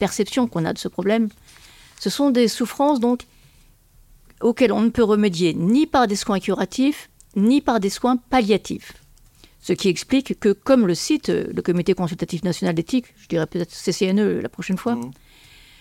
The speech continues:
Speaker 1: euh, même dans des services de soins palliatifs, il existe un pourcentage, trois pour cent, ce n'est pas énorme, mais il existe malheureusement un pourcentage de malades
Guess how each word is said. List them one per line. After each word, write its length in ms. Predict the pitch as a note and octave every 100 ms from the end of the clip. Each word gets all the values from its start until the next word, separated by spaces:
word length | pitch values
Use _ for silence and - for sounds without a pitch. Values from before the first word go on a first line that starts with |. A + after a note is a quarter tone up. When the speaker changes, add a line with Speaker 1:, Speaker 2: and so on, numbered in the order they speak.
| _ -
Speaker 1:
euh, 160 | F#3+ F#3+
même 460 | F#3 A#3 D#4 D4+ F#3+
dans 140 | G3
des 80 | E3+
services 520 | - G3+ G3+ F#3+ - -
de 100 | E3
soins 200 | - A3
palliatifs, 640 | F#3+ F#3 - C#4 D#4+ - _ - - _ -
il 120 | F#3
existe 300 | A3 C4 -
un 260 | F#3+ G3 E3+ -
pourcentage, 680 | B3 G#3 G3+ A3+ A3 A3+ F3+ - _ _ _ -
trois 160 | -
pour 180 | G3+ G3
cent, 240 | - C4+ F3+
ce 260 | - -
n'est 120 | -
pas 180 | - - -
énorme, 360 | G3 C#4+ A3+
mais 160 | F#3+ G3
il 140 | F3
existe 380 | F3+ F3 D4+ -
malheureusement 520 | F3 E3 E3 E3+ F#3+
un 40 | F3+
pourcentage 500 | - F3+ F3+ A3 G#3+
de 80 | F3+
malades 420 | E3+ E3+ G3+